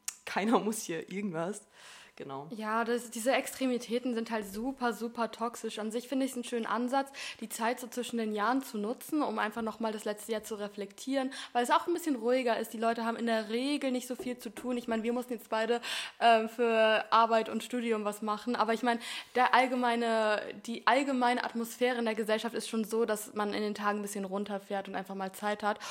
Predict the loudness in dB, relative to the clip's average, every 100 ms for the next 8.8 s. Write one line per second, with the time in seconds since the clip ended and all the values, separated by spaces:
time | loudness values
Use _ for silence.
0 | -4 2 6 6 4 0 -2 -2 -4 2
1 | 2 4 0 -4 -4 -4 -4 -6 -6 -2
2 | 2 4 2 0 -4 -2 0 2 2 0
3 | -2 -4 -4 -2 -4 -6 -8 0 2 4
4 | 4 2 0 -6 0 4 4 2 -2 -4
5 | -2 -4 -4 -4 -4 -4 -6 -6 -4 -2
6 | -2 -2 -4 -2 -2 -2 -2 -2 -2 -4
7 | -6 -2 -2 -2 -6 -6 -4 -4 -2 -2
8 | -2 -2 -2 -4 -6 0 0 0